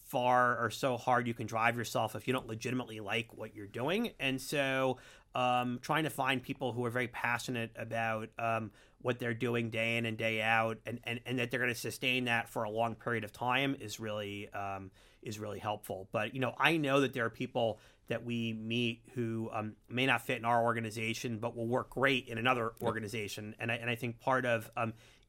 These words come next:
Speaker 1: interviewing is trying to find that great fit, um, where things work well between both the person who's being hired and the organization.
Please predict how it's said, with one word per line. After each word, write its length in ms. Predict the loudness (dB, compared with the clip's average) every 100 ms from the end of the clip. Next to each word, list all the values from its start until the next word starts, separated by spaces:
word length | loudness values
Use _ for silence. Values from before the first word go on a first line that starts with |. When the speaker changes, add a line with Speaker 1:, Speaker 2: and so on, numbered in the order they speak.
| -4
Speaker 1:
interviewing 960 | -2 -2 0 2 2 4 4 2 0 -4 -14 -20 _
is 280 | -4 0 -2
trying 260 | 0 2 2
to 60 |
find 440 | 2 2 4 4 2
that 280 | 0 -2 -4
great 300 | -2 -2 -2
fit, 320 | 0 0 0 _ _
um, 640 | 0 2 4 4 4 2 -2
where 400 | 0 2 2 2
things 400 | 0 0 0 0
work 160 | -2 0
well 340 | 0 2 2
between 300 | 0 -2 -2 -2
both 160 | -2
the 60 | -2
person 280 | -2 -2 -4
who's 100 | -4
being 160 | -6
hired 400 | -2 2 2 2
and 100 | -2
the 60 | -6
organization. 840 | -8 -8 -8 -4 -2 0 0